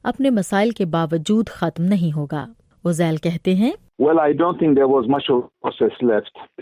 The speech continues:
Speaker 2: so I think that this will probably be on hold for some time.
Speaker 1: میں نہیں سمجھتا کہ امن کا بہت زیادہ سلسلہ باقی رہ گیا ہے، اس لیے میرا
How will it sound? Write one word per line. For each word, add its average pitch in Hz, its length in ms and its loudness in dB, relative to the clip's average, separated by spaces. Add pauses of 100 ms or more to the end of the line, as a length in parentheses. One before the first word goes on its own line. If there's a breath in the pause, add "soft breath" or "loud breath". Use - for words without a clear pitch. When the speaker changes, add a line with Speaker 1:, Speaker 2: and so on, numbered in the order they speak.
(160)
Speaker 2:
so 120 240 2
I 113 100 2
think 120 320 -2
that 113 280 -2 (180)
this 110 100 -2 (120)
will 110 100 2 (160)
probably 110 360 0
be 104 180 -2
on 101 120 0
hold 101 240 -2
for 98 200 -2 (160)
some 95 180 -4
time. 87 120 -6 (180)
Speaker 1:
میں 285 120 4
نہیں 285 280 2
سمجھتا 190 500 -2 (140)
کہ 269 140 0
امن 311 300 -2
کا 320 120 0
بہت 240 260 -4 (120)
زیادہ 180 340 0
سلسلہ 165 300 -4
باقی 185 380 -4
رہ 156 200 -4
گیا 156 140 -4
ہے، 160 140 -6 (260)
اس - 260 -6
لیے 311 140 0
میرا 220 200 0